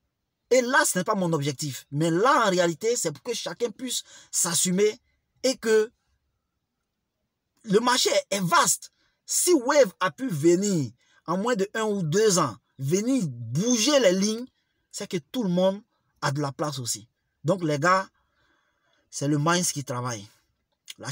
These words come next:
Champions Academy est là pour réfléchir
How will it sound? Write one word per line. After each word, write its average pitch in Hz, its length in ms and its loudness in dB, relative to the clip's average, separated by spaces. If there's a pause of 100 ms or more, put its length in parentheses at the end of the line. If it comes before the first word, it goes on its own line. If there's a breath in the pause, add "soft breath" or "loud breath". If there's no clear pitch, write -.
Champions 180 360 -4 (160)
Academy 139 600 -2 (720)
est 135 140 -2
là 151 340 0 (640)
pour 123 220 -6
réfléchir 151 760 -2